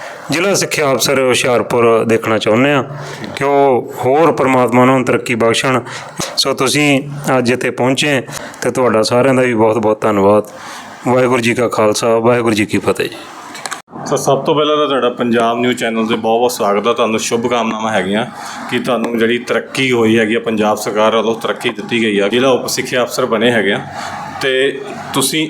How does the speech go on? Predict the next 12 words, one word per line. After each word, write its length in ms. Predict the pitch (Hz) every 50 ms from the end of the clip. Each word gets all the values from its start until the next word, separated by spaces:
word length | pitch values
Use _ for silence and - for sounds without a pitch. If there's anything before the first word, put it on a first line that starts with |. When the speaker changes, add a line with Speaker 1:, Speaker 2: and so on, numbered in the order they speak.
| 156
Speaker 2:
ਇਸੇ 380 | 139 139 135 135 139 - 156 151
ਕਾਲਜ 400 | 151 139 135 131 131 135 131 135
ਤੋਂ 120 | 139 139
ਜਿਹੜਾ 240 | 127 123 127 131 139
ਹੈਗਾ, 400 | 127 123 110 120 120 117 - - - - - - - - - - - 127 123 110
ਜਿਹੜੀ 260 | 123 120 113 127 131
ਆਪਣੀ 300 | 123 117 - - 123 123
ਵਿੱਦਿਆ 360 | 117 107 113 104 - 117 120 123
ਹਾਸਲ 300 | 127 123 - 113 110 101
ਕੀਤੀ 300 | 101 101 101 110 107 107
ਹੈਗੀ 240 | 101 90 92 95
ਆ 100 | 107 139